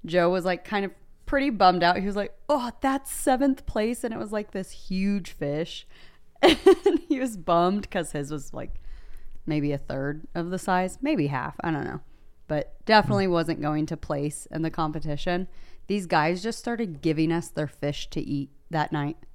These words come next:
Speaker 1: So we got,
Speaker 2: Mm.
Speaker 1: like, ten fish for free that were
Speaker 2: Mm.
Speaker 1: just caught. It was,
Speaker 2: Wow.
Speaker 1: it was a really good weekend.
Speaker 2: Weekend, yeah, it was good.
Speaker 1: Yeah.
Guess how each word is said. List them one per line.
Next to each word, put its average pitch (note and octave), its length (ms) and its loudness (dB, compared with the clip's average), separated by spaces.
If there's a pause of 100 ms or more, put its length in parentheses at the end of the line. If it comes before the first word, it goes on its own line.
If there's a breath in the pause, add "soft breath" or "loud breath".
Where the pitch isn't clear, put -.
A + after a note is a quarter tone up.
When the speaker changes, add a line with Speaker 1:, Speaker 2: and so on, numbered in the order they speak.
(240)
Speaker 1:
So - 160 -8
we A3+ 60 0
got, A3 140 6
Speaker 2:
Mm. A3+ 80 0
Speaker 1:
like, B3+ 180 -2
ten G#3+ 300 -2
fish - 460 -2 (100)
for F3 140 -4
free D3 300 -2 (440)
that D#3 120 2
were D3+ 100 2
Speaker 2:
Mm. B2 60 0
Speaker 1:
just D#3 220 -2
caught. C#3+ 300 -4 (800)
It G3+ 80 -6
was, C#4+ 100 -6
Speaker 2:
Wow. A#2 200 -6 (160)
Speaker 1:
it G3+ 100 -2
was F#4 120 -4
a G4+ 120 -2
really E3+ 440 2
good D#3+ 160 -6
weekend. D3 480 -6 (480)
Speaker 2:
Weekend, C3+ 460 -2
yeah, D3+ 220 0
it C#3 40 -2
was B2+ 180 -4
good. C#4+ 120 -6
Speaker 1:
Yeah. B3+ 200 -4